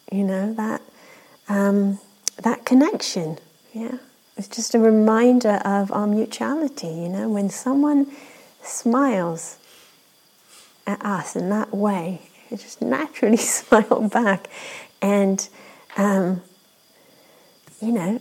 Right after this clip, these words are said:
you could really spend a long time pondering, "Where do I end and the other person begin?" Because that, in that experience, there's no boundary.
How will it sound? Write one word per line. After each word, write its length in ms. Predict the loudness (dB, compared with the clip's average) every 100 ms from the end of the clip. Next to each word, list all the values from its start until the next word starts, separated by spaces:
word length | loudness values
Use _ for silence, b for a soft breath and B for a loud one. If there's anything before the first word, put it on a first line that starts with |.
| -2
you 120 | -2
could 260 | 2 2 4
really 440 | 4 6 6 4
spend 420 | 2 0 6 6
a 60 | 6
long 340 | 4 4 4 2
time 320 | 2 2 2
pondering, 680 | 0 0 0 2 0 0 4
"Where 240 | 6 6
do 180 | 6 4
I 160 | 6
end 320 | 4 2 0 -2
and 160 | -4
the 100 | -2
other 180 | 0 -2
person 460 | -4 -6 -4 -6 -4
begin?" 540 | -6 -6 0 0 0
Because 420 | -6 -6 -6 -6
that, 180 | -6 -8 -10 0
in 220 | 0 2
that 160 | 0
experience, 920 | -2 -4 -4 -2 2 0 -2 -8 -14 -20 _ _ _
there's 240 | -8 -4
no 220 | -2 -2
boundary. 640 | -2 0 2 2 0 -6